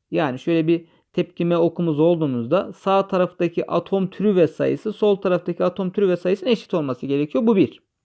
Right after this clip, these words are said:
Elektron sayıları da eşit olması gerekiyor. Bu iki.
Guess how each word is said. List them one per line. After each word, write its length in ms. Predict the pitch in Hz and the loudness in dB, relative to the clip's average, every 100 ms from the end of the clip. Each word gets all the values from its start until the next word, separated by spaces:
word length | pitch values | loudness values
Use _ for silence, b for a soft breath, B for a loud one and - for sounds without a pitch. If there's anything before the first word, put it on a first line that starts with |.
| _ b b b b b | _ b b b b b
Elektron 420 | 139 147 156 226 254 | 0 2 4 4 4
sayıları 380 | 240 196 165 | 4 6 4
da 40 | 143 | 2
eşit 200 | 139 - | -2 -4
olması 320 | 143 135 143 | -4 -4 -2
gerekiyor. 420 | 135 131 127 123 | 0 0 -2 0
Bu 80 | 185 | 2
iki. 460 | 247 - 156 - | 2 2 -2 -2